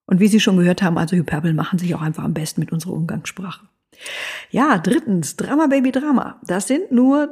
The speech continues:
drei Worte. Und ebenso wie der Spruch von Bruce Darnell, den ich ganz am Anfang zitiert habe,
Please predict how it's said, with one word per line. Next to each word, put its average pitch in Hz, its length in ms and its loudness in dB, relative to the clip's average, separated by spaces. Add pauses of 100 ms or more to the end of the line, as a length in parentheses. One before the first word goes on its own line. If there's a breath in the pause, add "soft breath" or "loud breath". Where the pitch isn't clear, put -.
drei 202 320 0
Worte. - 300 -8 (580)
Und 196 460 0
ebenso 208 580 2
wie 165 80 0
der 165 120 -2
Spruch - 380 -4
von 170 300 -2
Bruce 196 240 2
Darnell, 170 320 0
den 180 140 2
ich 165 100 -2
ganz 185 180 0
am 165 80 -2
Anfang 220 320 0
zitiert 190 380 -2
habe, 180 320 -2